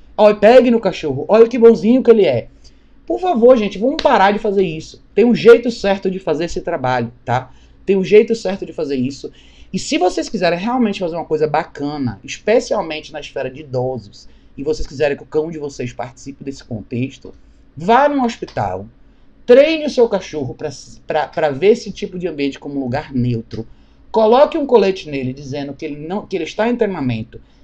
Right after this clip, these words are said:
sente e vá de quarto em quarto e dedique vinte minutos pra conversar com cada uma dessas pessoas. Eu garanto pra você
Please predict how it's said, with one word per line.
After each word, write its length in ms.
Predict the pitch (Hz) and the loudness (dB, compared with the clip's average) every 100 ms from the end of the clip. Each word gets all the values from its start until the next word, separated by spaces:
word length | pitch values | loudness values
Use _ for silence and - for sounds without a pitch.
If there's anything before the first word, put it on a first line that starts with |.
| _ | _
sente 480 | - - 226 226 226 | 0 4 4 4 -2
e 100 | 214 | -4
vá 160 | 185 | -2
de 120 | 185 175 | -2 -4
quarto 500 | 190 202 226 - 190 | -4 -2 -4 -10 -10
em 80 | 190 | -10
quarto 540 | - 143 139 - 160 | -2 -2 -2 -8 -14
e 80 | 151 | -8
dedique 360 | 147 131 139 117 | -8 -8 -8 -12
vinte 280 | 147 190 | -14 -16
minutos 340 | 175 143 127 - | -14 -14 -14 -14
pra 120 | 143 | -16
conversar 420 | 135 135 123 123 | -12 -12 -10 -10
com 120 | 120 | -10
cada 260 | 123 147 143 | -8 -6 -4
uma 180 | 127 127 | -4 -6
dessas 240 | 120 117 | -8 -12
pessoas. 540 | - 113 - - - - - - _ 175 | -18 -20 -20 -20 -20 -20 -20 -20 _ -8
Eu 120 | 165 | -6
garanto 760 | 156 202 269 294 240 240 226 | 2 4 4 4 2 0 -4
pra 160 | 196 160 | -4 -6
você 440 | 131 - 98 87 | -6 -12 -12 -12